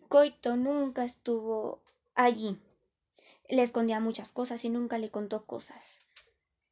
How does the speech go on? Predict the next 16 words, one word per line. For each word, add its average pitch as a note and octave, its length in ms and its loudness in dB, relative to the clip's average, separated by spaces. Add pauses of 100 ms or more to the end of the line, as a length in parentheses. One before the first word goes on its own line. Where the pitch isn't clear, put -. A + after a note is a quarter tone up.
Los C#4 220 6
primeros E4 320 4
episodios B3+ 560 -2
todos C4+ 200 -4
creían A#3+ 380 0
que A#3 480 -2
el A#3+ 120 0
profesor A#3+ 380 0
era B3+ 80 6
el B3+ 60 0
malo C4+ 260 2
porque A3+ 260 -6
se A3+ 160 -4
veía A3+ 160 2
sospechoso, A#3+ 880 -4
pero, G#3 240 -4